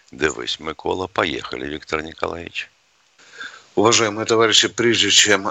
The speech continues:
Speaker 2: э, дежурный по сегодняшней передаче Михаил Тимошенко приступит к своим обязанностям,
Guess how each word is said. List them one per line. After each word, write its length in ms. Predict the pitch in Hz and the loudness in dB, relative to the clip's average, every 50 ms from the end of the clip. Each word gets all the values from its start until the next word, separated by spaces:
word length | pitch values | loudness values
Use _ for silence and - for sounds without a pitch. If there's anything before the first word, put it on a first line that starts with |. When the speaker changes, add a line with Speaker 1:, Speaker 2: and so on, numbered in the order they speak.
| - - | -2 2
Speaker 2:
э, 200 | 92 90 92 90 87 - - - - - | 4 6 6 6 4 0 -6 -8 -10 -10
дежурный 760 | 78 - 98 95 90 95 98 98 95 95 95 98 98 98 92 87 - - - - - - - _ _ | -6 -2 0 0 2 4 4 4 4 2 0 -2 -2 0 0 0 -2 -4 -4 -8 -14 -20 -20 _ _
по 100 | 76 76 | 4 6
сегодняшней 680 | - - 85 82 82 78 73 73 71 - - 82 78 | 6 6 6 4 -2 -2 -2 0 2 2 2 2 0
передаче 680 | 76 - 87 85 82 78 73 87 85 78 - - 90 | 0 2 2 2 2 2 4 2 2 4 2 0 0
Михаил 400 | 76 71 80 78 - 87 85 80 | 0 -4 -6 0 2 2 2 2
Тимошенко 560 | - - 78 80 82 80 - 90 82 78 - 80 | 0 -6 -6 -2 0 2 2 2 0 -2 -6 -2
приступит 540 | - 87 87 87 - - 92 - - 90 | -2 0 4 4 4 2 2 -2 -2 0
к 40 | - | 0
своим 300 | - 87 87 87 82 85 | 2 2 2 0 2 2
обязанностям, 560 | 92 95 - 120 127 113 98 92 - - - | 2 4 4 4 2 4 4 4 2 2 2